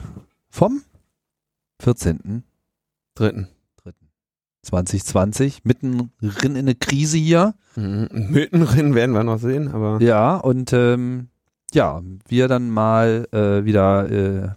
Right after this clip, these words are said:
Speaker 1: von Angesicht zu Angesicht, nachdem wir ein paar Sendungen remote gestalten mussten.
Speaker 2: Aber Social Distancing haben wir hier trotzdem.
Speaker 1: Ja, hier wird nicht gespuckt, kein Beatboxing.
Speaker 2: <laughs> Kein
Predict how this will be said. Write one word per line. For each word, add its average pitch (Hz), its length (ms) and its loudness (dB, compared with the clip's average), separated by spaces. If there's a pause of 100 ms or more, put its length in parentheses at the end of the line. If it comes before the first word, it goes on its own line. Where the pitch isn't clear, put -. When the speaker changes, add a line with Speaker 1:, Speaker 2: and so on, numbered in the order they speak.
Speaker 1:
von 107 140 -6
Angesicht 120 480 0
zu - 100 0
Angesicht, 117 960 0
nachdem 113 240 0
wir 107 120 0
ein 101 100 -4
paar 98 260 2
Sendungen 101 520 -2
remote 98 580 0
gestalten 80 500 -4
mussten. 85 580 -8
Speaker 2:
Aber 104 380 2
Social 113 320 0
Distancing 104 920 0
haben 95 120 2
wir 95 100 4
hier 95 180 2
trotzdem. 87 480 -4 (680)
Speaker 1:
Ja, 147 160 2 (380)
hier 113 160 0
wird 120 80 0
nicht 117 180 -2
gespuckt, - 560 -2 (300)
kein 117 220 2
Beatboxing. 98 640 -2 (320)
Speaker 2:
<laughs> - 840 0
Kein 156 160 2